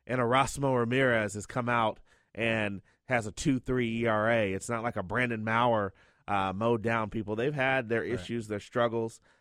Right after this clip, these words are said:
Speaker 1: Um, depth of pitching in the organization has been something that they've had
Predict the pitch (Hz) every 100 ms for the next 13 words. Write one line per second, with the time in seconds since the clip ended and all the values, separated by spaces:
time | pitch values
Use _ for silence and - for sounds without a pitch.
0 | _ - 110 107 104 101 101 _ - 104
1 | 151 160 - - 120 - 165 - 139 117
2 | 110 104 110 110 104 107 113 - 104 95
3 | 92 117 - 110 107 101 104 98 98 107
4 | 104